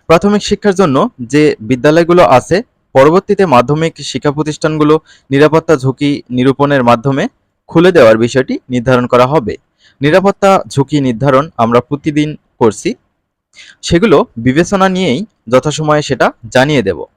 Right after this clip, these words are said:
শিক্ষা প্রতিষ্ঠান খোলার কোনো সময় বলবেন কিনা এ সময় তিনি বলেন, নিরাপত্তা ঝুঁকি যদি কমে তখন আপনারা জানতে পারবেন কখন খোলা হবে। যারা নিরপরাধ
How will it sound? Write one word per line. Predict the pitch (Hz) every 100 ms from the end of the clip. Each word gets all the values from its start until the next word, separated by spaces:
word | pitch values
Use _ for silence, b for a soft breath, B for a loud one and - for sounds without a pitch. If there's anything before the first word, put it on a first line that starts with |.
| _ _ _ -
শিক্ষা | 156 202
প্রতিষ্ঠান | 202 208 214 196
খোলার | 165 139 170 - _ _ _ _
কোনো | 147 156
সময় | - 143 156 180
বলবেন | 147 127 131
কিনা | - 127 208 - _ _ _
এ | 139
সময় | 143 175 180
তিনি | 180 160
বলেন, | 123 113 170 220 -
নিরাপত্তা | 143 175 190 - 175
ঝুঁকি | 151 156 185 170 127
যদি | 139 147 -
কমে | 151 165 127 254 _ _ _ _ _ _ 143
তখন | 143 170 180
আপনারা | 139 147 139
জানতে | 123 131 135
পারবেন | 156 135 107 160 214 -
কখন | 123 - 131
খোলা | - 147 131
হবে। | 143 170 110 - _ _ -
যারা | 139 139 131
নিরপরাধ | 131 147 170 165 185